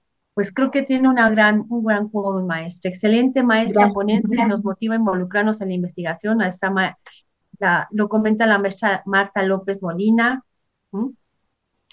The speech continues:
Speaker 1: Y pues bueno, invitamos a nuestros participantes que,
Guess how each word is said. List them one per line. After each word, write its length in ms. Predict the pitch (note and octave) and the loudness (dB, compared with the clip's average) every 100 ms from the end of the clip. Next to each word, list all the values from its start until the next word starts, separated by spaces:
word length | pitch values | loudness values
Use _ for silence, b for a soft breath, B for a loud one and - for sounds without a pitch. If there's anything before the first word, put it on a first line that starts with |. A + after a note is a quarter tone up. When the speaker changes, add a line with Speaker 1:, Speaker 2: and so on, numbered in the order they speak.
| b b b b _ | b b b b _
Speaker 1:
Y 140 | G#3 | -8
pues 200 | G3 G3 | -2 0
bueno, 420 | G#3 D4 F#4+ F#4+ - | 2 2 2 -2 2
invitamos 840 | A3+ A3+ - C4 B3 - D4 C#4+ | 2 2 2 0 0 -2 -2 0
a 80 | B3 | 0
nuestros 320 | G#3 - G#3 | 0 -4 -6
participantes 840 | G#3 G3 - G#3+ - A#3 A#3+ C4 - | -4 -4 -6 -4 2 2 2 -2 -2
que, 540 | G3 E3+ G#3+ G#3+ - | -2 -2 -4 -6 -8